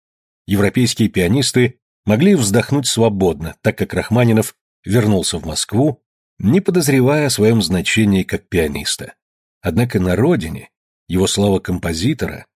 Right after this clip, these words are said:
и постоянно растущий авторитет артистической личности привлекли внимание официальных кругов. Руководители императорских театров начали зондировать почву.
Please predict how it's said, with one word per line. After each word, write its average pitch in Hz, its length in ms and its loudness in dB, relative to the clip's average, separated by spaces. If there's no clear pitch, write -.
и 120 120 0
постоянно 113 600 2
растущий 104 480 0
авторитет 95 560 -2
артистической - 800 -2
личности - 680 -4
привлекли 135 480 2
внимание 170 520 4
официальных 98 720 -2
кругов. 82 560 -6
Руководители 123 840 2
императорских 98 800 0
театров 170 440 0
начали 139 400 2
зондировать 101 680 0
почву. - 500 -4